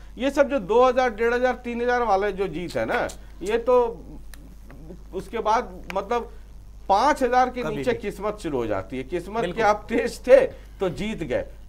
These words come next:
Speaker 1: दस हज़ार के ऊपर है ना, वो तो चार हज़ार, पाँच हज़ार वाला तो एक झटके में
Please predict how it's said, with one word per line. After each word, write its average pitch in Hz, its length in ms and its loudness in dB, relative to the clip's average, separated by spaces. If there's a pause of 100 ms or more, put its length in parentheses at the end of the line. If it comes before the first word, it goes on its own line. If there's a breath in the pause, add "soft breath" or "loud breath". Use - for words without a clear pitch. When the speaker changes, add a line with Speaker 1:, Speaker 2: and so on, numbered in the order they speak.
Speaker 1:
दस 262 320 6
हज़ार 277 300 8
के 285 120 -2
ऊपर 240 440 6
है 143 100 6
ना, 185 120 2
वो 220 260 6
तो 311 200 -2
चार 262 300 4
हज़ार, 277 220 4
पाँच 254 300 0
हज़ार 277 180 2
वाला 262 180 2
तो 269 100 6
एक 226 220 2
झटके 269 400 4
में 254 260 2